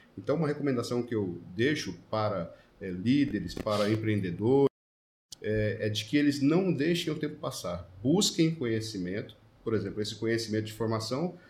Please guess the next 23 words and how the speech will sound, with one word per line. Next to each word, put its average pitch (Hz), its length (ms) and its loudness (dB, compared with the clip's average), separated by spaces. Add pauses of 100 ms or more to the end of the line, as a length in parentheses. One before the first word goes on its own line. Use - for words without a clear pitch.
(180)
eu 135 100 -2
busquei, 160 580 0 (600)
de 110 120 -10
certa 156 380 -2
forma, 170 480 -2 (180)
tarde, 151 540 -2 (160)
porque 110 160 -4
eu 123 80 2
poderia 123 400 2
ter 156 140 0
buscado 117 500 -2
antes. 117 260 0
Eu 95 80 -6
já 117 120 0
conhecia, 135 680 0 (240)
já 107 100 -2
sabia 117 420 2
que - 120 0
existia 107 580 2
essa 107 180 -4
formação, 101 420 -4
mas 95 200 -6
eu 139 220 -4